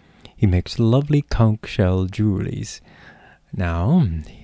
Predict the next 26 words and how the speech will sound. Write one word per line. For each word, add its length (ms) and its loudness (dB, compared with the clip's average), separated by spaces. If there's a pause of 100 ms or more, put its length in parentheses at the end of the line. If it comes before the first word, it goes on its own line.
(460)
he 320 2
has, 260 2
I 120 2
think, 200 2
a 60 0
brother 400 4
who 220 4
has 240 2
to 80 0
assist, 600 -4 (180)
assist 400 -2
him 120 0
with 120 -2
fine 440 2
motor 300 2
skills, 480 -4
but 280 -4 (500)
he 180 0
does 200 0
a 60 0
lot 220 0
of 80 -2
the 80 2
main 280 2
work. 320 -10 (560)
Okay. 380 -6